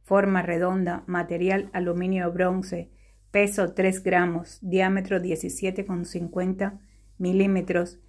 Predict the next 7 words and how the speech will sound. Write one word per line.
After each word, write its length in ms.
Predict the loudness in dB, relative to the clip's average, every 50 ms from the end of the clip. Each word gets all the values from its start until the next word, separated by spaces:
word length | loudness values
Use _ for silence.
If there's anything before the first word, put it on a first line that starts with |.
| -20 _ _ _ _
espesor 760 | 2 2 2 2 0 -4 -4 -2 0 2 2 2 2 2 -2 -2
uno 240 | 0 0 0 0 -2
con 200 | -2 -2 -2 -2
ocho 260 | -2 -2 -2 -2 -2
milímetros, 760 | -2 0 0 2 2 2 2 2 0 0 -2 -4 -4 -6 -12
canto 640 | -8 -2 0 2 2 2 2 0 0 -2 -2 -4 -4 -6
liso. 520 | -4 -4 -4 -6 -6 -10 -10 -12 -12 -14